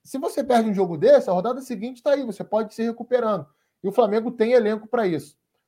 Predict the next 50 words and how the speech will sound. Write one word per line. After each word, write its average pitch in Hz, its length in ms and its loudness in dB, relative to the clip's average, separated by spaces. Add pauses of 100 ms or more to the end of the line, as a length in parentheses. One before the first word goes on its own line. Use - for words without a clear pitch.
(160)
Mas 165 200 0
eu 202 80 0
vejo 202 220 0
muito 196 240 -2
dessa 220 220 -4
forma, 151 400 0
né? 156 180 -2
Não 339 200 -8
acho - 140 -8
que 233 60 -20
tenha 233 180 0
sido 214 220 -6
um 202 40 -2
jogo 202 180 0
que 202 40 -12
o - 40 -20
Flamengo 202 220 -2
meter 196 240 -2
três 196 180 0
a 190 80 2
zero 190 180 0
no 190 60 -8
Fortaleza, 190 520 -4
não. 156 200 -4 (340)
Fortaleza 202 340 4
jogou 220 260 4
muito 196 240 -4
mal, 190 360 4
verda-, 165 380 0
é 165 80 -2
verdade, 156 500 0 (320)
né? 156 80 -2
Não 170 180 2
jogou 196 240 0
bem 175 200 -2
de 165 100 -8
novo, 156 320 -4
concordo 170 380 0
com - 60 -20
tudo 202 180 -12
que - 100 -6
o - 20 0
Raí 185 160 2
disse. 170 360 -10 (760)
Mas 220 160 2
o - 40 -14
Flamengo 247 280 2
fez 262 180 -6
um 214 100 -4
jogo 254 500 2